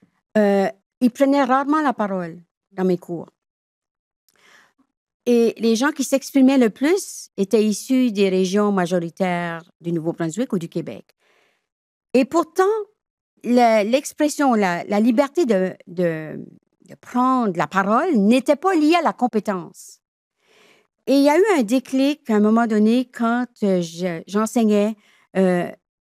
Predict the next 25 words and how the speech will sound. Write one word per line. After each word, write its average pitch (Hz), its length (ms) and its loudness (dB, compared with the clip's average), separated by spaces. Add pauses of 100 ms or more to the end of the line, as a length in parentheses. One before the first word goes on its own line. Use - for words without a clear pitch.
(120)
je - 80 -20
pense 220 180 -2
que - 40 -8
c'était 226 180 0
mon 190 140 4
premier 208 340 2
cours 202 460 -2 (220)
de 175 160 -4
sociolinguistique, 175 840 -4 (440)
et 214 60 4
il 226 40 4
y 226 60 4
a 220 80 2
une 247 140 4
étudiante 254 840 0 (200)
qui 233 480 -2 (720)
a 214 100 0
pris 311 200 -4
la 262 140 0
parole 220 720 -2
à 190 100 -2
la 175 140 -2
fin 220 460 -4
en 190 120 0
disant, « 214 520 -4